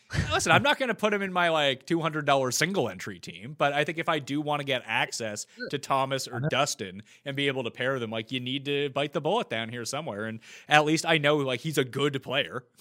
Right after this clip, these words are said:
Speaker 1: <laughs>
Speaker 2: Maybe you should put him in that. I've heard you complaining about your two hundred dollar single entries here lately.
Speaker 1: Fucking sucks, man. I pick the wrong team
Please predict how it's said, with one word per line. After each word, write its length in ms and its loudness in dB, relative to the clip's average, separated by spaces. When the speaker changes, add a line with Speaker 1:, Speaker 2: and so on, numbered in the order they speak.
Speaker 1:
<laughs> 1160 -20
Speaker 2:
Maybe 160 4
you 80 4
should 240 2
put 120 6
him 60 4
in 120 4
that. 140 4
I've 160 4
heard 160 4
you 60 -2
complaining 500 2
about 140 2
your 120 -2
two 120 0
hundred 120 2
dollar 180 2
single 320 -4
entries 280 -6
here 120 -10
lately. 240 -8
Speaker 1:
Fucking 240 -8
sucks, 280 -10
man. 200 -6
I 100 -2
pick 200 -8
the 80 -4
wrong 360 0
team 300 -6